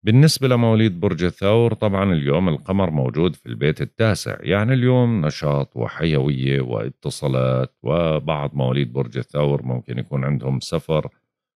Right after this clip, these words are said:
أو تعامل مع أشخاص خارج البلاد. طبعا بتزداد رغبتكم أيضا في التقرب من أحبائكم وتعزيز العلاقة معهم.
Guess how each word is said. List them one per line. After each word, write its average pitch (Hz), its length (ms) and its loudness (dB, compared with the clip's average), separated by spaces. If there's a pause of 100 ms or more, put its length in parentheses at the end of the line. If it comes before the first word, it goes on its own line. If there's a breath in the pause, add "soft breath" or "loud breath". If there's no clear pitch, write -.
(120)
أو 127 160 2
تعامل 107 540 2
مع 80 300 0
أشخاص 80 540 -4
خارج 69 520 -2
البلاد. 64 720 -2 (420)
طبعا 67 320 -2
بتزداد 65 520 -4
رغبتكم 67 680 -2
أيضا 107 420 2
في - 100 -6
التقرب 69 680 -2
من 60 140 -4
أحبائكم 82 800 -2
وتعزيز 71 520 -2
العلاقة 64 580 -2
معهم. 85 640 0